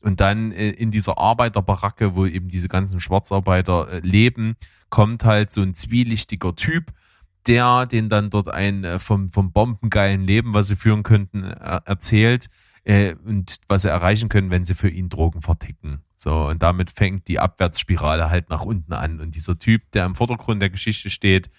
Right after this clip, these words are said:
der wird halt immer tiefer in diesen Sumpf reingezogen. Und das ist halt schon geil gemacht. Es ist ein Milieufilm, das muss man mögen.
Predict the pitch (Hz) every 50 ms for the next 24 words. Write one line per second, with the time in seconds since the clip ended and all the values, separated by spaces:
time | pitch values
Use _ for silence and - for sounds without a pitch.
0 | _ _ _ _ - _ _ _ - 101 98 95 95 104 95 104 101 98 104 -
1 | 165 147 131 123 110 - - 123 110 - 117 85 87 95 85 92 87 87 82 80
2 | 90 87 85 - - - 78 80 80 80 82 - - 90 82 78 80 85 82 90
3 | 110 113 131 131 127 113 - - 104 98 98 95 - - 117 117 117 113 101 -
4 | 92 92 90 - 92 113 160 - - - 82 117 120 143 156 139 120 107 104 101
5 | 107 143 180 208 196 - - 175 170 170 170 165 139 123 - 127 123 117 113 98
6 | 95 98 110 127 151 175 175 170 165 160